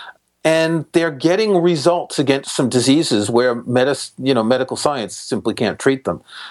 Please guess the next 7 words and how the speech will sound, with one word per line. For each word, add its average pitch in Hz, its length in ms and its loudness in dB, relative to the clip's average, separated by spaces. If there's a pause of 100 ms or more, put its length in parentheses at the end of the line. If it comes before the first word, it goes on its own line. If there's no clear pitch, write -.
(120)
Um, 117 340 0
I 123 280 0 (260)
absolutely 156 400 -4
do 156 160 -2
not 151 160 -2
recommend. 139 640 -2 (500)
My, 156 140 0